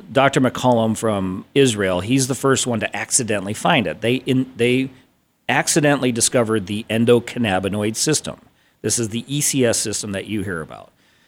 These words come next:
And they were studying T H C. And what they found was every mammal has this system in their body. So when you have a sys-, a system in the body, it doesn't necessarily, you don't have to fill it full of something.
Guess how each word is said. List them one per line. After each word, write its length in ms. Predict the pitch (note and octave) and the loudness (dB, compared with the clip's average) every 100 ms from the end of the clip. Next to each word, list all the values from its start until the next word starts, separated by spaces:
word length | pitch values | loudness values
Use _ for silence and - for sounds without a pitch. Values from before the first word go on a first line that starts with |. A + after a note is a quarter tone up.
| _ _ - | _ _ -2
And 340 | A2 G#2+ G#2 | 2 2 2
they 120 | A2 | 2
were 120 | C3 D3+ | 4 4
studying 440 | - A#2 A2 A#2+ | 4 2 2 -2
T 200 | - A#2+ | 0 0
H 120 | B2 | 2
C. 320 | - - - - _ _ _ _ _ _ | 2 0 -2 -6 _ _ _ _ _ _
And 180 | G#2+ A2+ | -2 2
what 140 | A#2 A2+ | 2 4
they 120 | A2 | 0
found 400 | - E3 G3 C#3 | 2 4 6 6
was 280 | A2+ G#2+ - _ _ - | 4 2 -2 _ _ 4
every 440 | C3+ B2 C#3 B2+ - | 4 6 2 2 -4
mammal 520 | A#2+ B2+ C#3 C3 G2+ | 2 4 4 4 2
has 400 | F#2+ A2+ A2 A2 | 0 0 2 2
this 160 | G2 A2 | 0 0
system 440 | - B2+ A#2+ A2 | 2 0 -2 -2
in 120 | F#2+ F2+ | -2 -2
their 120 | G2 | 0
body. 400 | A#2+ B2+ C#2+ - - _ _ _ _ _ | 2 2 0 -8 -20 _ _ _ _ _
So 460 | - C#3 B2 A#2+ - _ _ _ _ | 2 6 6 2 -4 _ _ _ _
when 180 | C#3 D3 | -2 2
you 120 | D3 | 4
have 160 | E3 C#3 | 4 2
a 160 | C3 | -2
sys-, 480 | B2 - - A2+ - - - | 0 2 2 0 -2 -6 -6
a 80 | G#2+ | -2
system 460 | - A#3+ - B2+ | 0 -2 0 -2
in 100 | G2+ | 0
the 80 | F#2+ | -4
body, 320 | F2 E2+ G2 | -4 -4 -2
it 100 | C#3 | 0
doesn't 220 | G3 F#3 | 0 2
necessarily, 540 | D#3 D3 B2 C#3 B2 A2+ | 2 0 2 2 2 0
you 40 | |
don't 120 | A#2+ | 0
have 120 | B2+ A#2+ | -2 -2
to 100 | G2+ | -6
fill 400 | - - D#3 C#3+ | -8 2 4 4
it 100 | - | 0
full 240 | - D#3+ | 0 2
of 100 | A#2 | 2
something. 480 | - E2+ D2+ F#2 C#3 | 0 -6 -6 -4 -6